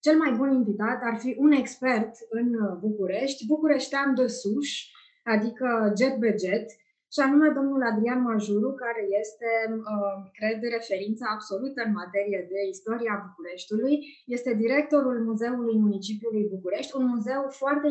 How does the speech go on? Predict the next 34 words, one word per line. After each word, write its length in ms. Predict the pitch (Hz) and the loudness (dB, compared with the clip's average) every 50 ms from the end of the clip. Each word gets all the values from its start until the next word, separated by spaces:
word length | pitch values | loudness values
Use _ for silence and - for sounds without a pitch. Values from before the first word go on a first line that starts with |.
| 269 | 0
interesant, 560 | 254 254 247 240 233 220 - 247 247 254 254 247 - - | 0 -2 -4 -6 -6 -6 -6 -6 -6 -6 -6 -8 -10 -10
cu-, 220 | 226 220 220 - - 247 | -10 -10 -10 -10 -10 -10
care 160 | 247 240 233 220 226 | -6 -6 -6 -6 -4
se 120 | 226 208 208 | -4 -4 -2
desfășoară 480 | 214 214 - 196 190 214 233 233 226 214 | -2 -4 -4 -8 -8 -8 -8 -6 -2 -2
în 80 | 202 196 190 240 | -2 -2 -2 -2
douăsprezece 600 | 262 269 240 - - 220 202 185 175 - - 165 - - | -2 -4 -4 -6 -6 -6 -4 -4 -6 -10 -12 -16 -18 -18
spații. 440 | _ 170 175 196 208 208 277 311 330 320 330 - - - - _ _ - 254 269 | _ -10 -8 -6 -6 -4 -2 -2 -2 -4 -6 -12 -18 -20 -20 _ _ -2 0 0
Este 200 | 277 277 - 294 262 - 254 226 | 0 4 4 2 2 2 0 -2
istoric, 540 | 208 - - 208 196 214 240 269 320 339 330 - 233 226 240 | -4 -2 0 0 2 2 2 0 -2 -2 -2 -2 -2 -2 -2
este 280 | 254 - - 269 254 233 220 208 208 214 - - _ _ _ - 247 | -2 -4 -6 -4 -2 -2 -2 -2 -4 -6 -12 -18 _ _ _ 0 2
antropograf, 840 | 294 311 330 349 330 - 302 277 226 208 208 202 185 185 262 - - - - - _ _ _ _ - | 2 2 2 2 2 4 4 4 4 2 2 0 2 0 -2 -4 -4 -8 -14 -18 _ _ _ _ -6
chiar 140 | 220 247 247 | -4 -4 -4
aș 100 | 240 220 208 | -2 -2 -2
vrea 120 | 214 233 - | -2 -4 -4
să 40 | 254 | -4
întreb 280 | 240 226 214 220 226 214 | -4 -4 -4 -4 -4 -4
pe 120 | 220 214 208 | -2 0 0
domnul 200 | 220 233 233 220 208 202 | 0 0 2 0 0 0
Majuru 260 | 202 202 220 226 233 208 | 0 0 -2 -2 -2 -2
care 100 | 214 220 233 226 | -2 -2 -4 -4
este 200 | - 214 202 - | -6 -8 -8 -6
diferența 340 | - 196 196 208 220 220 214 208 208 | -6 -4 -4 -4 -4 -6 -8 -8 -8
între 160 | 208 208 190 190 190 | -6 -8 -8 -10 -10
un 60 | 202 214 | -10 -10
antropolog 440 | 220 220 214 - 185 180 196 208 214 214 | -10 -12 -12 -10 -6 -6 -4 -4 -6 -8
și 60 | - 190 | -12 -14
un 60 | 190 196 214 | -14 -10 -10
antropograf, 640 | 220 - 220 208 190 180 180 175 165 170 202 285 - - - - - - - - _ _ _ - - | -10 -10 -10 -12 -12 -14 -14 -12 -12 -12 -10 -10 -10 -12 -16 -20 -20 -20 -20 -20 _ _ _ -6 -2
și 180 | 311 330 311 320 | 0 2 4 4
jurnalist, 580 | 294 262 226 202 185 180 196 233 254 - - - - - _ _ _ - | 4 4 4 2 0 0 0 -2 -2 -4 -8 -14 -20 -20 _ _ _ -2
care 140 | 277 269 269 | 0 2 2
a 120 | 214 - 226 | 2 0 0
publicat 360 | 208 220 214 220 240 240 | 0 0 0 0 -2 -4